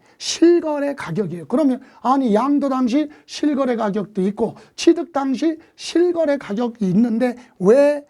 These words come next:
기준시가로 하느냐? 법률에서 뭘로 하라고 그랬어요? 예, 두 가지 방법 중에 기준시가를 적용해서 양도 차익을 계산하라 이렇게 주어졌어요. 만약에 요런 단서가 없다면 당연히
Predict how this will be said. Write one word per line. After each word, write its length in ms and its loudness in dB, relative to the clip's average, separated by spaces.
기준시가로 680 -2
하느냐? 260 -8
법률에서 640 2
뭘로 400 0
하라고 320 -8
그랬어요? 400 -16
예, 180 -4
두 160 6
가지 280 2
방법 340 -2
중에 260 -4
기준시가를 880 0
적용해서 640 -2
양도 360 -2
차익을 380 -6
계산하라 500 -2
이렇게 420 -4
주어졌어요. 500 -4
만약에 500 2
요런 440 2
단서가 500 -6
없다면 760 -2
당연히 580 0